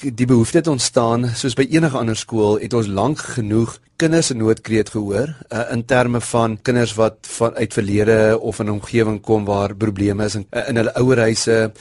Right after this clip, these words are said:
of rondom hulle interpersoonlike goed of probleme uit hulle self, nê? En ons het ook vir lank genoeg by die skool gehoor,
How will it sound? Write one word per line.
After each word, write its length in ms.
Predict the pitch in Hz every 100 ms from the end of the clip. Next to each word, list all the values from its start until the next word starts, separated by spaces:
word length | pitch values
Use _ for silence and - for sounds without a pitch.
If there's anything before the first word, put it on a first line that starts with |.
| - - _
of 280 | 151 139 -
rondom 680 | 123 127 120 127 120 120 - 123
hulle 180 | 113 123
interpersoonlike 720 | 120 120 110 120 113 113 113
goed 420 | 98 - 110 -
of 440 | - 117 - - - -
probleme 420 | 139 135 135 156
uit 100 | 135
hulle 140 | 120 110
self, 400 | - 98 92 -
nê? 220 | 120 123
En 140 | - 135
ons 80 | 139
het 120 | 139
ook 240 | 180 190 -
vir 160 | 151
lank 220 | 123 131
genoeg 220 | 127 131 117
by 80 |
die 80 | 120
skool 480 | 120 - 165 170 147
gehoor, 460 | 117 104 98 101